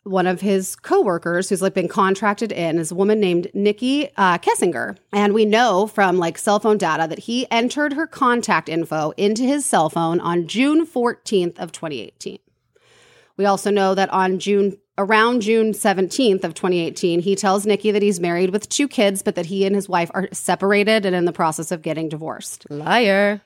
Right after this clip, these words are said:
Speaker 1: On June nineteenth, twenty eighteen, Shanann posts a photo of baby Nico's ultrasound on Facebook. It's, like, making it official on the social media world with the caption that reads, "Chris is the best dad us girls could ask for."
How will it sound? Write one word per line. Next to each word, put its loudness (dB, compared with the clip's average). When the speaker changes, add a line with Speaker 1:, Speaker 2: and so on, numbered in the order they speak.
Speaker 1:
On 2
June 2
nineteenth, 0
twenty 0
eighteen, -4
Shanann 0
posts -2
a 0
photo 2
of -4
baby 0
Nico's 0
ultrasound -2
on -2
Facebook. -2
It's, -8
like, -6
making -2
it 2
official 0
on 0
the 0
social -2
media 2
world -2
with -2
the -4
caption 0
that 0
reads, -2
"Chris -2
is -4
the 0
best -2
dad 0
us -6
girls -6
could -10
ask -12
for." -14